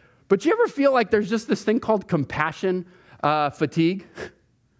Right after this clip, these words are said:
Where you're just done giving. You've reached the end. I'm done encouraging others. I've,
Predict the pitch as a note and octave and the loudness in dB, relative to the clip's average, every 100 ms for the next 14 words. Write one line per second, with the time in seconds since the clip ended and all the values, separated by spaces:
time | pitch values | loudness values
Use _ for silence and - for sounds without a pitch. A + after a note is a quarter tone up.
0 | _ _ _ _ F#3 C#4+ F#4+ G#4+ F#3 F3 | _ _ _ _ 0 2 2 0 0 2
1 | A3 D4+ A#3+ G#3+ G3+ A2+ - A3+ B3 A3+ | 4 2 2 0 0 -6 0 0 0 0
2 | D#4 F#4+ D4+ D4 C#4 C#4+ B3+ B3+ A3 - | 0 0 -4 -2 2 2 4 4 2 2
3 | D#4+ D#4 E4 E4+ D#4+ C4+ B3 A#3 G#3+ F#3 | 0 4 2 2 2 2 2 2 2 2
4 | D3 B2+ B3 | 2 2 2